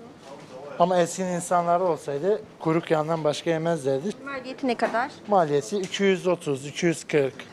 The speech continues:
Speaker 1: En çok yaptığımız yemeklerden birisi palu tavasıdır.
Speaker 2: İkincisi peki?
Speaker 1: İkincisi kuzu pirzola.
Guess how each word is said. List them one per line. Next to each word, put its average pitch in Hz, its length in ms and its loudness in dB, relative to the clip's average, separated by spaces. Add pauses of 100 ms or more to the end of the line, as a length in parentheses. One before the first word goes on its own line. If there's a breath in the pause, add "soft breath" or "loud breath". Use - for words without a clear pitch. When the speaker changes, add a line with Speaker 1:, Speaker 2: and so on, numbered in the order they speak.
Speaker 1:
En 185 140 4
çok 190 280 0
yaptığımız 170 460 2
yemeklerden 160 680 2 (540 loud breath)
birisi 151 320 0
palu 165 260 4
tavasıdır. 135 600 -2 (640)
Speaker 2:
İkincisi 269 480 -4
peki? 247 480 -10
Speaker 1:
İkincisi 185 420 0
kuzu 202 260 0
pirzola. 143 640 0